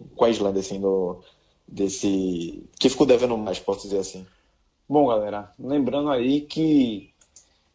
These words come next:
Speaker 2: mais uma vez, né, as oitavas de finais, das definidas já, até pra, pra gente não se perder aqui. No sábado, a gente tem França e Argentina, onze da manhã, e às quinze horas, Uruguai e Portugal.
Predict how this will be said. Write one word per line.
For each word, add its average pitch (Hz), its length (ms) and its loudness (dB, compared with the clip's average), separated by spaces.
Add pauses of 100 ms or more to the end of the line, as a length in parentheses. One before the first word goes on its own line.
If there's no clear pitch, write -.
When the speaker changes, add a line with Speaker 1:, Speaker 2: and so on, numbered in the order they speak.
(540)
Speaker 2:
mais 120 220 0
uma 127 120 0
vez, 123 280 -2
né, 147 240 -6 (680)
as 117 200 -2
oitavas 139 420 2
de - 40 -12
finais, 117 440 -4
das 123 260 -2
definidas 156 760 0
já, 107 140 -4
até 104 180 -4
pra, 123 260 -4 (100)
pra 120 140 -6
gente 120 120 -10
não 135 60 -8
se - 160 -8
perder 131 360 4
aqui. 107 380 -2 (320)
No 190 80 6
sábado, 113 460 2
a - 20 -6
gente 127 180 -8
tem 139 160 -2
França 190 420 0
e - 20 4
Argentina, 151 580 -4 (100)
onze 143 220 -6
da 139 140 2
manhã, 123 480 -8 (760)
e 131 60 0
às 127 80 -2
quinze 180 320 -2
horas, 139 300 4
Uruguai 143 400 4
e 160 40 2
Portugal. 120 840 -2